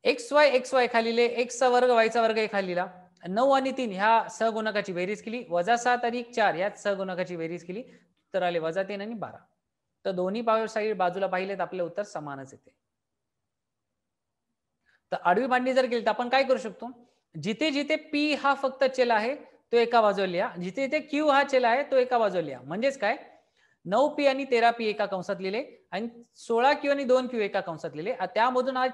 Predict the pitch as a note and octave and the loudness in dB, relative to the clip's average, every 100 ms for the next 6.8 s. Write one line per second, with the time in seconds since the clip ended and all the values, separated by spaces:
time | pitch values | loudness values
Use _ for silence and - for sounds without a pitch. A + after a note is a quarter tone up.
0 | B3+ B3+ B3+ A#3 A#3 A3 A#3 A3+ G#3+ G#3 | 0 0 2 0 -4 -2 -2 -4 -4 -2
1 | F3 E3 F3+ F3+ G#3 - F#3+ F#3+ G3+ G3 | -2 -2 -4 -4 -6 -8 -8 -2 0 0
2 | G3 F#3+ F3+ E3 D3+ E3 D#4 - _ _ | -2 -6 -4 -4 -2 -4 -4 -12 _ _
3 | _ _ G3+ G3+ A3 A3+ C4+ C4 D#3+ - | _ _ -10 -8 -8 -2 0 0 -6 -14
4 | _ _ _ _ C#4+ C4 F3 E3+ A#3 B3 | _ _ _ _ -4 -2 -4 0 0 0
5 | B3 A#3+ A#3 A#3 A3+ G3+ F3+ G#3+ G#3+ F#3+ | -2 -2 -2 -4 -2 -4 -2 -2 0 2
6 | A3 - - _ F3 G#3 G3 | 0 -4 -18 _ -10 -10 -10